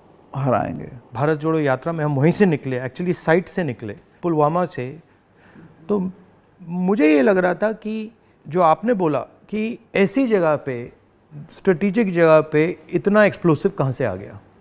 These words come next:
Speaker 2: कैसे आया, वो मेरे question, मेरे दिमाग में question था।
Speaker 1: सारा पाकिस्तान से आया था।
Speaker 2: But इतना छह सौ,
Speaker 1: मैं
Speaker 2: तीन सौ
Speaker 1: बताता
Speaker 2: किलो,
Speaker 1: हूँ।
Speaker 2: हाँ।
Speaker 1: ये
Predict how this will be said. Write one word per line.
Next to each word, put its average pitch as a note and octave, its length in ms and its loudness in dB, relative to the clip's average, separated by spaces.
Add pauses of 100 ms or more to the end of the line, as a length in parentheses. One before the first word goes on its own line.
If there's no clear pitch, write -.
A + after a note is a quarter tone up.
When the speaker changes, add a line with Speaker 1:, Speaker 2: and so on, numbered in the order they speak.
Speaker 2:
कैसे D#3 260 2
आया, F#2+ 260 -6 (600)
वो A#3 100 10
मेरे A#3 200 8
question, G3 380 0
मेरे F#3+ 360 0
दिमाग F3 280 0
में F#3+ 100 -4
question C#3 400 -4
था। G2+ 160 -8
Speaker 1:
सारा C3 260 0
पाकिस्तान B2+ 640 -2
से A#2+ 160 -4
आया B2+ 200 -2
था। - 300 -12 (720)
Speaker 2:
But A3+ 80 2 (160)
इतना G#3+ 340 0
छह F#3 240 -2
सौ, G3+ 160 -2
Speaker 1:
मैं F3+ 120 -4
Speaker 2:
तीन - 160 0
सौ D3 100 2
Speaker 1:
बताता C#3+ 100 2
Speaker 2:
किलो, F3+ 280 2
Speaker 1:
हूँ। F3+ 140 -4
Speaker 2:
हाँ। C3 260 -8 (500)
Speaker 1:
ये F#3 200 4